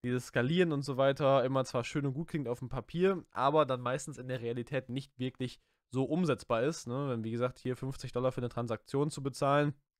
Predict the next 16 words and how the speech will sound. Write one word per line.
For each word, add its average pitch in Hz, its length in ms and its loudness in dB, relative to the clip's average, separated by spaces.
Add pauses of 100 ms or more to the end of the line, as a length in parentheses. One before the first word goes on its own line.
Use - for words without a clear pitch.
(140)
schade. 151 520 0 (100)
Aber 127 480 4
wenn 123 100 0
das 123 180 0
schon 127 280 -4
bei 120 100 2
den 120 200 0
Layer 120 200 4
zweis 160 300 2
ankommt, 131 400 -2
wie 117 80 -6
zum 123 160 -6
Beispiel 117 280 -4
Z 127 140 -6
K 139 120 -2
Error 135 500 6